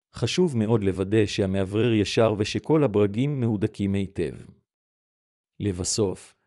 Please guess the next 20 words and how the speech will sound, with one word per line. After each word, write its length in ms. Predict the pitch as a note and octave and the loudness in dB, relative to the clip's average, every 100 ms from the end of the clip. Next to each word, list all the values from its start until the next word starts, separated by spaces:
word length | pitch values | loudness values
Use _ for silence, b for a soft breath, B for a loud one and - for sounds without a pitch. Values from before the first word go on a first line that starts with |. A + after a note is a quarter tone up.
| _ | _
חיוני 480 | - A2+ G#2 B2+ C#3+ | -2 2 4 4 2
לבדוק 460 | A2 F#2 B2+ D3 | 0 2 2 4
את 120 | A2 - | 0 0
עד 180 | B2 | -2
כמה 320 | - A2 A#2 A#2 | 2 0 2 2
יציב 520 | G#2 - D3 C3+ B2+ | 2 0 -2 -2 -2
ומאוזן 520 | A#2 G#2+ G2+ G#2+ G#2+ | 0 2 2 2 2
המאוורר. 640 | G2 G2+ F#2 F#2+ D2+ B1 C#2+ - _ _ _ _ _ _ _ _ _ _ | 2 0 0 -2 -2 -4 -10 -20 _ _ _ _ _ _ _ _ _ _
לכן 400 | G2+ - D3+ D#3 | -10 0 2 2
כדאי 340 | G#2 F#2+ G#2+ G#2 | 0 0 2 4
להפעיל 420 | F2+ - B2+ A#2+ | 0 -2 -2 -2
את 120 | G#2+ | 0
המאוורר 500 | G2 G2+ F#2 A2 C3 | 0 0 0 0 0
במהירות 540 | G#2+ F#2+ F#2+ A#2 C#3+ | 0 0 0 0 -2
נמוכה 540 | B2 A2+ G#2 - C#3+ D3 | 0 0 0 0 0 0
ולבדוק 580 | G#2 G#2 G2+ F#2+ C#3 C#3 | -2 0 0 4 2 4
האם 260 | G2+ C3 A#2+ | -2 0 0
יש 220 | B2+ - | -2 -2
תנודות 460 | G#2+ G#2 B2+ D#3+ | -2 0 0 0
ורעידות. 760 | C3 A2+ G2+ F#2 E2+ C2 _ - | 0 2 2 2 -4 -4 _ -20